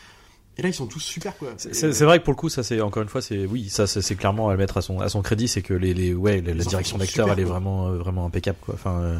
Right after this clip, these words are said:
Speaker 1: Et River Phoenix, moi je, enfin pour le coup, c'est pas, je pense pas que ce soit pour rien, c'est pas seulement parce qu'il a... c'est le beau gosse du groupe, on va pas se mentir, mais t'as aussi ce truc de, il, il est à la fois, euh, viril,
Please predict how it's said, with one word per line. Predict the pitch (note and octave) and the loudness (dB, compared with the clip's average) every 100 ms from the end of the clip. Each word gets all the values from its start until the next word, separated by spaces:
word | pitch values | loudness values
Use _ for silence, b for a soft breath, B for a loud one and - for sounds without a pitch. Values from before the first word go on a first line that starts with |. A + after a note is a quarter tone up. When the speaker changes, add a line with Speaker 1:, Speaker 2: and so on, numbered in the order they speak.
| F2 | -4
Speaker 1:
Et | A#2+ | -2
River | C3 A2+ | 0 0
Phoenix, | C#3+ G#3+ C3 | -2 -4 -6
moi | A#2 | -6
je, | A2+ A2+ A2+ F#2+ F#2+ D2+ D2+ | -4 -4 -6 -10 -12 -14 -8
enfin | C#3 | -6
pour | A#2 C#3+ | -2 -2
le | |
coup, | D3+ F#3 | -2 -6
c'est | - | -2
pas, | G3+ - | -2 -2
je | |
pense | E3+ - | -8 -8
pas | G3+ | -10
que | |
ce | - | -8
soit | E3+ | -6
pour | D#3 D#3+ | -4 -2
rien, | F3 | -2
c'est | D#3 | -6
pas | F3+ | -8
seulement | F#3+ F#3 | -6 -6
parce | - | -8
qu'il | B2 C3 | -8 -6
a... | B2 A#2 | -6 -6
c'est | A2+ A#2+ | -10 -8
le | |
beau | A#2 | -4
gosse | A#2+ A#2+ | -2 -2
du | A#2+ | -4
groupe, | D3 | -6
on | A2 | -6
va | |
pas | A2 | -8
se | A#2+ | -8
mentir, | A#2 E3 D3 | -8 -6 -6
mais | A#2 | -6
t'as | A#2 | -6
aussi | C3 E3 | -6 -6
ce | - | -8
truc | - D#3 C3 | -6 -6 -4
de, | A#2 A#2+ G#2+ G#2 b b b b - - | -4 -4 -4 -8 b b b b -20 -16
il, | C3 B2+ C#3+ C#3+ | -12 -10 -10 -4
il | C3 | 0
est | |
à | C#3+ | 0
la | D3 | 0
fois, | - F3 E3+ C#3+ | 0 0 2 2
euh, | A#2+ A#2 A#2 A#2 A#2 A#2 A2 G2 F#2+ A#2 | 0 0 -2 -2 -4 -6 -8 -10 -10 -10
viril, | B2 C3+ E3 | -6 -2 -2